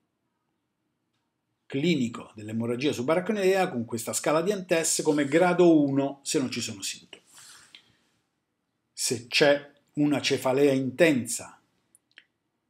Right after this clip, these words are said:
ma non ci sono deficit neurologici a parte un interessamento di nervi cranici, lo definiamo grado due della scala Antes.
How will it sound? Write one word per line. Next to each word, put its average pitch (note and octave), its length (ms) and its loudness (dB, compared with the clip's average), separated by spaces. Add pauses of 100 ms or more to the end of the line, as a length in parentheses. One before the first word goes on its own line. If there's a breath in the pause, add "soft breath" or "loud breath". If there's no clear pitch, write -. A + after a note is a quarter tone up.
(180)
ma D3 120 -2
non G3+ 200 -2
ci G3+ 160 -2
sono F3 480 6
deficit C3 600 -2
neurologici B2+ 920 0
a A#2+ 140 -8
parte C3 580 -2
un G2 140 -14
interessamento A2+ 600 -8
di A#2 80 -6
nervi E3 280 0
cranici, F3 580 0
lo D3 100 -2
definiamo C3+ 540 0
grado C3 360 0
due D3+ 340 2
della G2+ 180 -12
scala G2 320 -10
Antes. - 680 -12